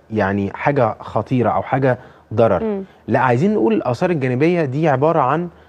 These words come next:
Speaker 1: حاجات، في منها حاجات مقبولة وحاجات غير مقبولة.
Speaker 2: تمام.
Speaker 1: الغير مقبول ده احنا مش هنتكلم عنه، لأن مش المفروض إن يبقى في حاجات غير مقبولة،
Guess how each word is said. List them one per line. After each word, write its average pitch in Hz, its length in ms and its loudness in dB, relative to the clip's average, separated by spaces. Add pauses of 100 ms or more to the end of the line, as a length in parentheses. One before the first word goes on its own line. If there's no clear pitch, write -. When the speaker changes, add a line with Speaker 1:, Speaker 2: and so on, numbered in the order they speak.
(140)
Speaker 1:
حاجات، 147 360 0 (320)
في 165 160 0
منها 151 240 2
حاجات 113 340 -4
مقبولة 143 400 0
وحاجات 120 280 -2
غير 123 140 -2
مقبولة. 95 440 -4 (380)
Speaker 2:
تمام. 185 280 -2
Speaker 1:
الغير 165 300 4
مقبول 180 440 0
ده 143 80 2
احنا - 140 -4
مش 123 120 -6
هنتكلم 143 380 0
عنه، 156 160 2
لأن 120 220 -4
مش 113 140 -6
المفروض 120 320 0
إن 143 60 2
يبقى 123 160 -2
في 151 100 -8
حاجات 143 200 0
غير 135 140 2
مقبولة، 147 500 2